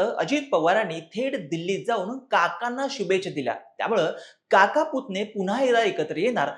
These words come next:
अशा चर्चा महाराष्ट्रात रंगल्या होत्या. आज खुद्द अजित पवार यांची आई आशाताई पवार यांनी केलेल्या एका विधानानंतर काका पुतण्या आता तर एकत्र होणारच,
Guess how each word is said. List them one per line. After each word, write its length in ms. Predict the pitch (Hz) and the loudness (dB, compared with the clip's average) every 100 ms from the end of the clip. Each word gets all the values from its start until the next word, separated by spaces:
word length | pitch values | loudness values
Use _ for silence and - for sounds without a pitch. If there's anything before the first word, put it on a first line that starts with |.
| - - | -10 -4
अशा 260 | - 247 | 0 0
चर्चा 440 | 220 190 226 208 208 | 2 0 0 0 0
महाराष्ट्रात 560 | 190 165 175 180 175 | 0 2 0 0 -4
रंगल्या 280 | 147 139 135 | -4 -2 -2
होत्या. 220 | 127 117 113 - _ - | -2 -4 -6 -10 _ 4
आज 240 | 170 160 - - - - | 6 6 0 -8 -16 -2
खुद्द 200 | 277 277 | 2 6
अजित 300 | 277 208 208 | 6 6 2
पवार 320 | - 180 175 | 2 4 4
यांची 240 | 170 156 135 | 0 0 0
आई 280 | 170 226 180 - | 2 0 -4 -4
आशाताई 480 | - 165 196 190 175 | -2 0 0 0 -2
पवार 400 | - 175 240 156 147 - - | -2 2 4 2 0 -8 -4
यांनी 240 | 269 311 | -4 -2
केलेल्या 420 | 311 208 202 214 214 | -4 2 4 6 4
एका 200 | 208 196 | 0 -2
विधानानंतर 720 | 147 139 151 214 240 175 143 - _ _ - | 0 -2 -2 -4 -2 -2 -4 -6 _ _ 2
काका 360 | 202 202 294 | 4 6 6
पुतण्या 480 | 302 254 247 208 170 | 4 2 -6 -2 2
आता 200 | 165 214 | 2 2
तर 160 | 214 254 | 2 0
एकत्र 360 | 226 233 233 | 0 -2 0
होणारच, 640 | 262 - 165 226 302 170 | 0 0 0 2 4 4